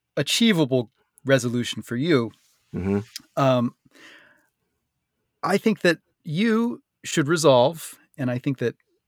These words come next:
Speaker 1: uh, the rest of us should, should tr-, try to support a first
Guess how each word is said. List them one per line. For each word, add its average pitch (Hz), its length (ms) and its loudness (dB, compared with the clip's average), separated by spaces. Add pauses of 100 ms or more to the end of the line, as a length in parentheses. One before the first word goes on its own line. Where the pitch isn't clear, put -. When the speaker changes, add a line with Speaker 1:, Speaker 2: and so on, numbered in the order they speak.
(220)
Speaker 1:
uh, 113 200 -6 (160)
the 120 80 -4
rest 147 240 0
of 139 80 -6
us 123 100 -2
should, 113 380 -6
should - 220 -10
tr-, - 280 -16 (540)
try 127 200 2
to 117 60 -2
support - 720 2 (1400)
a 151 260 4
first 202 560 6